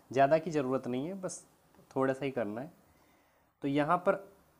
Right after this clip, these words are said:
अगर हम ज़ीरो कंसीडर करें, यहाँ पर वन, यहाँ पर टू, थ्री, इस तरीके से। तो देखो ज़ीरो के इधर अगर बढ़ेंगे तो नेगेटिव वैल्यू स्टार्ट हो जाएंगे, इधर पॉजिटिव वैल्यू, क्योंकि नंबर लाइन हमें शो करनी है। तो नंबर लाइन पर होता क्या है, नंबर लाइन पर यही तो होता है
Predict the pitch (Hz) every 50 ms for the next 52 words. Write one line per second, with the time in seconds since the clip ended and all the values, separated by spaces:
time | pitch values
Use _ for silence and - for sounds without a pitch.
0 | _ - 147 151 180 185 185 190 160 123 135 139 139 151 147 139 127 113 - 117
1 | 110 95 104 92 - 101 98 98 101 - - _ _ _ _ _ - 113 123 120
2 | 131 143 135 139 - 123 113 110 127 151 185 185 175 - - 117 113 113 113 120
3 | 120 117 - 123 117 107 107 - 160 160 151 - - - 104 87 - - _ _
4 | _ _ - 139 143 - 117 98 95 85 - 90 90 - 85 - - _ _ _
5 | - - - - _ - 151 165 185 190 139 131 151 170 170 190 180 185 170 156
6 | 151 170 180 180 180 180 170 170 170 170 170 170 170 165 170 160 151 147 147 151
7 | 151 170 165 165 165 160 160 160 160 160 156 156 151 156 151 151 151 151 151 151
8 | 143 135 151 151 - - 117 107 104 98 - - 110 98 90 92 95 95 - 127
9 | 127 147 143 143 147 147 156 151 151 151 151 156 156 151 156 147 - 160 151 151
10 | 147 139 147 151 147 - 151 151 156 156 160 160 165 165 165 160 170 165 160 160
11 | 160 123 98 107 95 90 98 110 123 131 139 151 151 156 156 147 156 147 147 151
12 | 147 151 151 151 151 - 165 110 - -